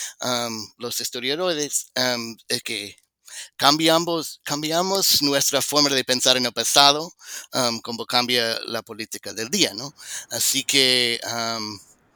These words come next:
bueno, nosotros, por ejemplo,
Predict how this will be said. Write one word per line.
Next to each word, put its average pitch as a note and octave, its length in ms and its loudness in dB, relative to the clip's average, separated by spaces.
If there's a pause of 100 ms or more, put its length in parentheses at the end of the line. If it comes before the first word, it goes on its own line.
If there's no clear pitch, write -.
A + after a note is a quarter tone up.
(580)
bueno, A#2 240 -6
nosotros, C#3+ 640 -4
por B2+ 200 -8
ejemplo, B2+ 800 -4